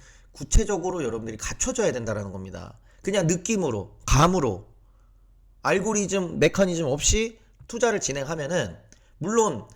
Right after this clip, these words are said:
이 검색기로 뽑아낸 종목으로 수익을 낼 수는 있겠지만 문제는 뭐예요? 최적화된, 극대화된 수익을 내기 어렵다는 겁니다.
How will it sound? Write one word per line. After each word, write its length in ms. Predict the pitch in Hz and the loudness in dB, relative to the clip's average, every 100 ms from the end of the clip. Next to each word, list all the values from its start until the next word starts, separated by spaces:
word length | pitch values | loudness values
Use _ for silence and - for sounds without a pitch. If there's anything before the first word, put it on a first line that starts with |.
| - | -8
이 140 | 180 | -4
검색기로 560 | 185 151 175 185 185 170 | -4 -2 2 2 2 -2
뽑아낸 380 | 202 214 202 175 | 0 2 0 0
종목으로 380 | 131 143 131 123 | -4 -4 -4 -6
수익을 360 | - 277 226 | -6 -2 -2
낼 140 | 110 107 | -2 -6
수는 200 | 117 95 | -8 -10
있겠지만 600 | - 107 - 95 113 80 - _ _ _ _ _ - | -8 -8 -6 0 0 -2 -16 _ _ _ _ _ -8
문제는 420 | 160 196 208 170 | -6 0 0 0
뭐예요? 320 | 104 101 98 - - - | -2 -2 -4 -8 -20 -4
최적화된, 800 | - 320 320 - 233 233 214 | 0 2 0 -4 -4 -2 -4
극대화된 480 | - 131 214 202 185 | -6 -4 2 2 2
수익을 580 | 165 165 156 180 190 156 | -6 -8 -6 -6 -8 -6
내기 220 | 113 117 | -6 -4
어렵다는 420 | 104 143 - 131 | -2 -2 0 -2
겁니다. 320 | 98 87 87 | -2 -10 -12